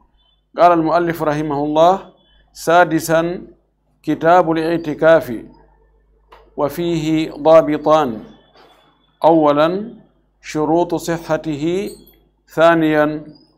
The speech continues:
مبطلاته. أن يأتي الله سبحانه وتعالى tedduɗo, mawnɗo,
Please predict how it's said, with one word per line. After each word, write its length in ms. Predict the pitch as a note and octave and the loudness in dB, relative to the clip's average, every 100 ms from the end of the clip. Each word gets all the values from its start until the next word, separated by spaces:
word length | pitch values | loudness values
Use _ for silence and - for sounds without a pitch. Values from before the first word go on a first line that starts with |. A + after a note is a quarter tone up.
| - | -6
مبطلاته. 840 | C#3 D3 D3 C#3 C#3 C#3+ C#3 A2+ A2+ A2 F#2+ - _ _ _ _ _ _ _ - | -2 -2 -2 -2 0 0 -2 -8 -8 -10 -10 -18 _ _ _ _ _ _ _ -8
أن 40 | F3 | -2
يأتي 340 | E3 E3+ E3 | -2 -2 -4
الله 320 | D3 D3+ D3+ | -2 2 0
سبحانه 640 | C3+ C#3 C#3 D#3+ D#3 C#3+ D3 | 0 -6 -4 -2 -2 -2 -2
وتعالى 920 | C#3+ C#3+ C#3+ D3+ D#3 D#3 E3 G3 - - _ _ _ | -2 0 2 4 4 6 4 4 -4 -20 _ _ _
tedduɗo, 320 | E3 E3 D3+ | -4 -2 -2
mawnɗo, 400 | C#3+ F3 E3+ D3+ | 2 4 2 0